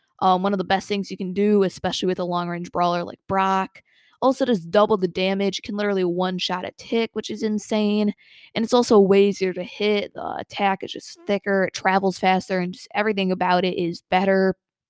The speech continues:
And yeah, this gadget is completely broken, and it's pretty much single-handedly the reason why, like, Brock is a top ten brawler in the game right now.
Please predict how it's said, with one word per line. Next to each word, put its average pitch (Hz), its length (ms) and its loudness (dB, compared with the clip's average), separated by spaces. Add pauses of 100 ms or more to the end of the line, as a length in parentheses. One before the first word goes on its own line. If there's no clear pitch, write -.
(640)
And 196 80 -2
yeah, 185 200 0 (500)
this 233 140 -2
gadget 233 300 2
is 196 140 4
completely 233 840 -2
broken, 196 480 0
and 185 120 -2
it's - 140 -12
pretty 247 180 -4
much - 200 -6
single-handedly 196 1200 0 (420)
the 196 140 4
reason 190 480 2
why, 175 180 -2
like, 175 160 -6
Brock 185 440 0
is 175 200 2
a 165 60 -2
top - 300 -2
ten 185 160 -2
brawler 180 320 2
in 170 100 -4
the - 60 -12
game 196 260 0
right 196 160 2
now. 190 400 2